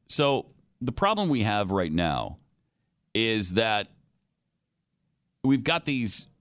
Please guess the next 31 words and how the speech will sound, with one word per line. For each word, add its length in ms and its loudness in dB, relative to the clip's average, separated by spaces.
wishy-washy 800 -2
Republicans 720 -2
who 80 -4
don't 220 -2
want 180 -4
anything 360 0
harsh, 440 -4
and 100 0
they 80 4
won't 220 -2
vote 220 -2
for 180 -4
it. 120 -8
And 320 2
we've 140 2
got 180 0
the 80 -4
Democrats 480 0
who, 80 0
of 140 -6
course, 280 -4
are 120 2
extremists, 520 -2
and 80 2
they're 120 2
not 100 0
gonna 140 -2
vote 220 -2
for 200 -6
anything 460 0
unless 560 -2